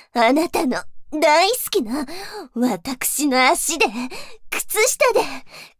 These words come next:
顔を踏んでいますのよ。私の足、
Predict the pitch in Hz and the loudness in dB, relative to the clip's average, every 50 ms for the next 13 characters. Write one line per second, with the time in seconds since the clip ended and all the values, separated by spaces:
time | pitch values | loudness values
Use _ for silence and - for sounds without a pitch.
0 | - - - 254 254 180 190 196 175 214 254 247 240 262 370 359 302 262 262 - | -12 -8 -4 -2 -2 -2 -2 -2 -2 0 0 0 0 0 0 -2 -2 -6 -8 -10
1 | - - - - - - _ - - 427 381 381 392 403 403 415 370 381 392 392 | -14 -18 -18 -20 -20 -20 _ 2 4 4 4 4 4 4 4 4 4 4 4 4
2 | 403 494 - - 349 349 262 190 208 233 240 494 571 - - - - - - - | 4 2 2 2 0 0 2 2 2 2 2 2 2 0 -6 -10 -14 -16 -16 -16
3 | - - - - - - - - _ - - - 302 294 294 330 - 320 320 - | -16 -16 -18 -18 -20 -20 -20 -20 _ -20 -10 -2 0 2 2 2 0 -4 -10 -8
4 | - - - 349 320 302 294 285 285 277 - - - 311 311 339 | -6 -4 -2 -2 -2 -2 -2 -6 -6 -8 -8 -8 -4 -4 -4 -4